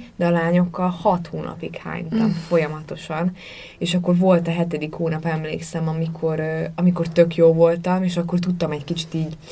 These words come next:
Speaker 1: így megélni ezt az egészet, és aztán megint jött az, hogy akkor meg, mert utána meg minden fájt, és, ö, azért most is volt olyan, hogy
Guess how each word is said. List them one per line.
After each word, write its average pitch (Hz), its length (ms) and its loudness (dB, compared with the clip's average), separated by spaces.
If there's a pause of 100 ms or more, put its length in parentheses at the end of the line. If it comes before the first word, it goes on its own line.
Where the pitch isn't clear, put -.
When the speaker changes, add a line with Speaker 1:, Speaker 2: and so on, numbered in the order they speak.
(400)
Speaker 1:
így 160 160 -2
megélni 156 580 2
ezt 160 220 -6
az 160 80 -4
egészet, 165 640 0 (300)
és 180 120 -6
aztán 185 260 2
megint 165 420 4
jött 160 240 -2
az, 143 260 -6
hogy 160 120 -6
akkor 165 240 -6
meg, 170 120 -2
mert 170 240 -2
utána 165 300 -4
meg 156 200 -4
minden 160 440 -2
fájt, 156 480 -4 (1040)
és, 165 560 2
ö, 170 180 2 (100)
azért 180 340 2
most 208 320 2
is 160 160 -4
volt 147 340 -4
olyan, 151 360 -2
hogy 160 240 0